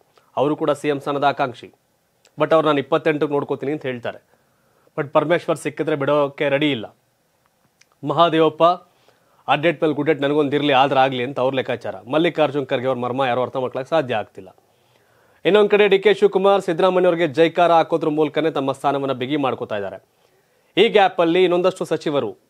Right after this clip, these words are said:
ನಿಷ್ಠಾವಂತರು, ಸಿದ್ದರಾಮಯ್ಯನವರು ಅಂದ್ರೆ ಪ್ರಾಣ ಕೊಡುವಂತವ್ರು, ಸಂತೋಷ್ ಲಾಡ್,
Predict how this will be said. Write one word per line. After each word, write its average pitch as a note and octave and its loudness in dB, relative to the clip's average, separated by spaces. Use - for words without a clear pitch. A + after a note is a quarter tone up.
ನಿಷ್ಠಾವಂತರು, D3 0
ಸಿದ್ದರಾಮಯ್ಯನವರು C3+ -2
ಅಂದ್ರೆ B2+ -6
ಪ್ರಾಣ C3+ -2
ಕೊಡುವಂತವ್ರು, G#2+ -10
ಸಂತೋಷ್ C#3 -6
ಲಾಡ್, C#3 2